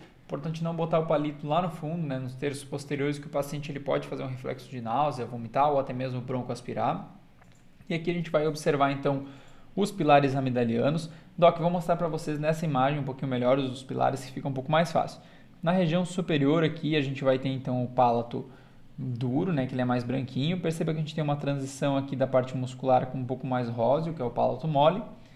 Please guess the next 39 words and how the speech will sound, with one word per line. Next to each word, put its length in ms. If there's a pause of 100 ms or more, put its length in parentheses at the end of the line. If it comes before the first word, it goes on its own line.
(360)
Aqui 200
a 20
gente 180
tem 180
a 60
úvula. 720 (680)
Tá 80
vendo 220
que 80
a 40
gente 140
tem 160
dois 240
pilares 600
aqui, 280
Doc? 320 (380)
Nessa 360
região 440
aqui, 380
ó, 140 (300)
deixa 360
eu 60 (140)
tentar 260
mudar 260
aqui, 540 (400)
caneta, 580 (920)
pra 140
ficar 260
um 100
pouquinho 300
mais 280
visível. 640 (560)
Aqui 220
na 120
região 400
onde 140
eu 60
tô 140
botando 600